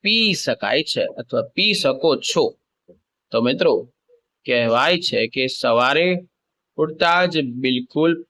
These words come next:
પેટ મસ્ત અને સાફ થઈ જાય છે. કબજિયાત જેવી સમસ્યા હોય તેમાં પણ તમને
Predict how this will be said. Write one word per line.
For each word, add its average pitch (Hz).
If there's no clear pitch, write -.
પેટ 120
મસ્ત 113
અને 131
સાફ 139
થઈ 110
જાય 117
છે. -
કબજિયાત 165
જેવી 135
સમસ્યા 120
હોય 147
તેમાં 180
પણ 151
તમને 139